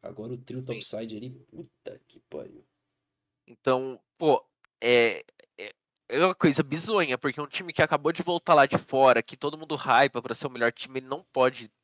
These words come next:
Speaker 2: tá com esse, nessa má forma como eles estão.
Speaker 1: É.
Speaker 2: É,
Speaker 1: É.
Speaker 2: é esperado. Não, eu, pra mim não tem essa desculpa de que, ah, eles sempre começam mal. Pô, tá na hora de parar com essas desculpas também
Speaker 1: É.
Speaker 2: do sempre começa mal, pô.
Speaker 1: Eu já falei isso aí, o time que é campeão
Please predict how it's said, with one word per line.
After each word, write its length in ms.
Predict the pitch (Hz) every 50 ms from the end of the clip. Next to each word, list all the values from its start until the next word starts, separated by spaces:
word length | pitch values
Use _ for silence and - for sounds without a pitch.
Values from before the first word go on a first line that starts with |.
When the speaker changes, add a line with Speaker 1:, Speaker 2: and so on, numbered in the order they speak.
| _ _
Speaker 2:
tá 160 | - 104 98
com 160 | - - 120
esse, 300 | 113 110 - - - 123
nessa 340 | 120 113 113 113 110 - 120
má 160 | 113 113 113
forma 380 | 117 - - - 110 113 123 117
como 220 | - - 117 117
eles 180 | 113 113 113 117
estão. 420 | 113 110 - - - 110 95 95
Speaker 1:
É. 180 | 90 - - - _ _ _ _ _ _ _ _ _ _ _ _ _ _ _ _ _ _ _ -
Speaker 2:
É, 120 | - 113
Speaker 1:
É. 140 | 110 - -
Speaker 2:
é 60 | 135 175
esperado. 840 | 220 - - - - 208 196 180 156 143 156 170 165 170 147 104 -
Não, 140 | 165 180 -
eu, 180 | - 185 180 - - _
pra 160 | - 233 233
mim 160 | 220 233 277
não 120 | 285 269 240
tem 120 | - 233
essa 180 | 214 - 247 196
desculpa 340 | - - - 220 165 196 185
de 120 | - -
que, 100 | - 190
ah, 220 | 165 147 185 220 226
eles 140 | 220 185 -
sempre 260 | - 240 226 214 226
começam 540 | - 220 208 190 180 185 - - 208 190 185
mal. 260 | 185 170 156 143 135
Pô, 240 | - - 226 202 165
tá 220 | _ - 202 202
na 80 | 214 226
hora 160 | 233 233 220
de 120 | - -
parar 380 | - - 339 381 302 175 190 208
com 80 | -
essas 240 | 214 - - 175 160
desculpas 540 | 156 151 - - - 147 143 - 151 143 -
também 260 | - 147 135 131 139
Speaker 1:
É. 60 | 147
Speaker 2:
do 120 | - 147 135
sempre 380 | - - - 156 170 - 170
começa 480 | 151 - 147 139 139 127 123 - - 131
mal, 320 | 131 120 92 90 92 113
pô. 180 | - _ - - _ _ _ -
Speaker 1:
Eu 60 | 127
já 120 | 131 143 139
falei 220 | - 190 185 202
isso 180 | 196 202 - 233
aí, 180 | 226 196 151
o 80 | 123 120
time 360 | 135 - - 190 208 233 226
que 80 | - 226
é 60 | 196
campeão 800 | - 196 190 190 - 147 143 139 135 151 175 208 208 151 -